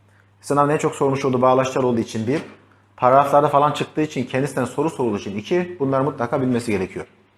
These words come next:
En meşhurları because, since, as. Buradan because'un zaten hem the için anlamına geldiğini hem de bir bağımsız bir bağlaçmış gibi çünkü diye de söylendiğini biliyoruz. Her halükarda standart İngilizce'de yanlış kabul edilse de.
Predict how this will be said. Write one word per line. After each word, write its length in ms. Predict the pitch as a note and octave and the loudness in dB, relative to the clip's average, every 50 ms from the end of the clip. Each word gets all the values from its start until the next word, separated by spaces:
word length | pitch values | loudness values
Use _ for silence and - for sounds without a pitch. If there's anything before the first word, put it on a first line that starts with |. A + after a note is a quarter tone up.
| _ _ _ _ _ _ | _ _ _ _ _ _
En 100 | F3 F#3 | 0 0
meşhurları 420 | F#3 E3+ D#3 - D3+ C#3 C#3+ C#3+ C#3 | 2 2 0 0 2 2 2 2 2
because, 340 | D3+ - - E3 E3 E3 - | 0 0 2 2 2 2 0
since, 440 | - D#3+ D#3+ D#3 - - D3 C3+ G#2 | -2 -2 -2 -2 0 2 2 4 4
as. 120 | D#2+ - - - _ _ _ _ _ _ _ _ _ _ _ _ _ | 2 -2 -8 -18 _ _ _ _ _ _ _ _ _ _ _ _ _
Buradan 260 | - D#3 D3+ D#3 D3+ D#3 | -2 0 0 2 2 0
because'un 340 | D#3+ - D#3+ C#3 C3+ C#3+ | 0 0 0 2 2 2
zaten 400 | C3 C3+ C3+ C3 C3 - C#3 D3 D3+ - - _ _ _ | 2 2 2 2 0 0 -2 -2 -4 -6 -12 _ _ _
hem 220 | - E3+ E3+ E3+ | -4 -2 -2 0
the 140 | D3+ D#3 D3 | 0 0 0
için 180 | C#3 C#3+ - D3 | -2 -2 -2 -2
anlamına 320 | C3+ C3 C3+ C3 C3+ C3+ | -2 0 0 0 0 0
geldiğini 340 | B2 A#2 A2 G#2+ G2+ A#2+ B2+ | 0 0 0 0 0 -2 -2
hem 180 | C3+ C#3 C3 B2+ | -2 -2 -2 -2
de 120 | C3 A#2+ | -2 0
bir 160 | C3 B2 A2+ | -2 0 2
bağımsız 500 | B2 B2 B2+ B2+ A#2+ - - C3 A#2+ A2 | 4 4 4 2 0 -2 -4 -4 -4 -2
bir 240 | A#2+ A#2 G#2 F#2 F#2+ | -2 -4 -4 -2 0
bağlaçmış 540 | A2+ A2+ A#2 A#2+ B2 G#2+ - A2 F#2+ - - | 0 2 2 2 0 -2 -4 -8 -12 -10 -8
gibi 140 | - A2 G#2 | -8 -8 -8
çünkü 340 | - - D#3 C#3 B2 - G#2 | -6 -4 -4 -4 -4 -4 -4
diye 180 | G2 F#2+ F2+ E2 | -2 -2 -2 -4
de 120 | F#2 F2 - _ _ _ _ _ _ | -6 -10 -12 _ _ _ _ _ _
söylendiğini 520 | - D3+ C3+ A#2 G#2+ G2+ G#2+ C#3 F3+ F#3 | 0 2 2 2 2 2 0 0 0 0
biliyoruz. 420 | F#3+ D#3+ A#2+ F#2 D#2+ - - - - _ _ _ _ _ | 2 2 0 0 -2 -4 -10 -18 -20 _ _ _ _ _
Her 240 | - C3 C3+ C#3 | -4 -2 0 0
halükarda 540 | B2+ A2 A#2+ A#2 A2 - - G#2+ G#2 B2+ D3 | 0 2 0 0 0 -2 -2 -2 -2 -2 -4
standart 360 | D3 - - C3 C3 B2+ B2+ | -4 -4 -2 0 0 -2 -2
İngilizce'de 280 | C3 A#2+ A2 G#2 A#2 C3+ | -2 -2 -2 -2 0 2
yanlış 280 | C3+ B2 A#2+ B2+ B2 - | 2 2 2 0 0 0
kabul 200 | - A#2 A2+ A#2 | 0 0 0 0
edilse 280 | A2 G#2+ - - G2+ | 0 -2 -2 -2 -4
de. 80 | - | -4